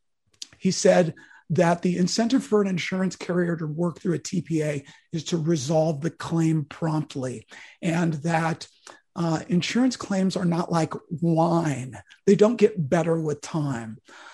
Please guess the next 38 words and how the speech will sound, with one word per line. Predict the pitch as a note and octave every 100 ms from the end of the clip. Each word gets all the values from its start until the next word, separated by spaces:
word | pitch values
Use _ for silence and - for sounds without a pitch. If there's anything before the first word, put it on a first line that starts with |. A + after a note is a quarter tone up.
| - -
So | -
there's | G3+ G3
a |
lot | F#3+ F#3+ C#4+
of | C4
great | A3+ A#3+ -
things | A3 A#3 D#3+
that | E3
people, | - A#3 - A3 G3 -
uh, | F3+ E3 F#3
can | - -
see | D#3+ - F#3 F#3 F3+ - _
if | D#3 D3+
you |
check | F3 - F3+ G3+
out | F3 -
the | E3 -
on-demand | E3 F3+ F#3 E3+ D3+ D3+ D#3 F#3+ F#3+
version | E3+ G#3 F#3+ G3+
of | F#3
this. | G3 G#3+ -
I'm | - F3
not | G3+
gonna | G#3+ F#3+
give | D3+ F3+
it | F3+
away | E3+ E3 D#3+
here. | - F3 F3+ G#3 - - - -
Uh, | C#3
you | D3+
gotta | D3+ F3 F#3
check | - F#3+ F#3+
that | - E3
out. | E3 F3 F#3 - F#3 F3+ _
You'll | E3+ D#3+
hear, | - F#3
for | E3+ G3
example, | F#3+ B2+ F3 F3 F3 F#3 F3 F#3